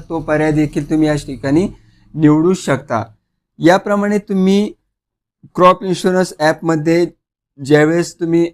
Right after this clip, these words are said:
अ, तक्रार नोंदवित आहात, त्यावेळेस तुम्हाला ही काळजी घेणे महत्त्वाचे आहे. तसेच एक महत्त्वाचा या ठिकाणी पर्याय असतो, तो म्हणजे आताचा जो पाऊस पडत आहे, तो एक्सेस रेनफॉल म्हणजेच अतिवृष्टीचा पाऊस आहे, त्याप्रमाणे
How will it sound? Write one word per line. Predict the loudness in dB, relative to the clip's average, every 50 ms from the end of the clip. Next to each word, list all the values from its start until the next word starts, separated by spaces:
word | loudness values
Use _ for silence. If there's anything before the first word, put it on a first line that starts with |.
| _
अ, | -6 -4 -2 0 0 -2 -2 -4 -8
तक्रार | -6 -2 0 2 2 2
नोंदवित | 2 0 0 0 0 0 0 -2 0
आहात, | 0 0 0 0 -2 -4 -8 -6
त्यावेळेस | -2 -2 0 2 2 0 0 -2 -4 -6
तुम्हाला | -4 0 0 2 2 2
ही | 0 0 -2 -2
काळजी | 0 -2 -2 0 0 0
घेणे | 0 0 0 2 2
महत्त्वाचे | 2 2 0 0 0 -2 -4 -4 -2 -2 -2
आहे. | 0 0 -2 -4 -4 -6
तसेच | -4 -2 0 0 0 -2 -4 -10 _ _ _ _ _ _ _ _ _ _ _ -4
एक | -4 -2 0 0
महत्त्वाचा | 2 2 2 2 0 0 0 -2 -2 0 0 -2 0
या | 0 0 -2
ठिकाणी | -4 -6 -6 -4 -4 -2 0 0 -2 -2
पर्याय | -4 _ -2 0 2 2 4
असतो, | 2 2 0 -2 -4 -6 -8
तो | -6 -4 -2 0
म्हणजे | 0 2 2 2 2 0 0 0 -4 -8 -16 _ _ _ _ _ _ _ -4
आताचा | -2 -2 0 0 -2 -4 -2 -2 -2 -2
जो | 0 2 0 0
पाऊस | 0 -2 -2 0 2 0 0 -2
पडत | -4 _ -2 0 0 0 2 2
आहे, | 2 2 2 2 0 0 -2
तो | -8 _ -4 -2 0 0
एक्सेस | 2 0 0 -2 -2 -2 -2 -2 -2 -2
रेनफॉल | 0 0 0 0 0 -2 -2 -2 -2 0
म्हणजेच | 0 0 0 0 0 -2 -2 -2
अतिवृष्टीचा | -2 -2 0 0 0 0 0 0 -2 -6 -8 -4 -4 -4
पाऊस | -2 -2 -2 -2 0 -2 -2 -2
आहे, | -2 -2 -2 -2 -6 -10 -18 -20 -20 -20 -12 -6
त्याप्रमाणे | -4 -4 -2 -2 -2 -2 0 0 0 0 0 -2 -4